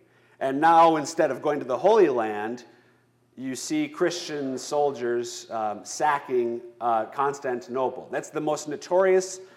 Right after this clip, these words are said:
the most egregious, uh, example of something that, that wasn't supposed to happen that did.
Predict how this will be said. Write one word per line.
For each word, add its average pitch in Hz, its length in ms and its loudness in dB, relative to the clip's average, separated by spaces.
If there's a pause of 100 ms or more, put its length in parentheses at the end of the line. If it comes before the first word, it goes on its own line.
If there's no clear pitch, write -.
(160)
the 139 80 -2
most 156 260 -2
egregious, 139 920 -2
uh, 113 260 -4 (1040)
example 147 560 0
of 131 80 4
something 147 460 -4
that, 120 420 -2
that 127 220 0
wasn't 160 300 4
supposed 139 340 -2
to 120 80 -4
happen 123 380 -4
that 101 260 -6
did. 98 320 -8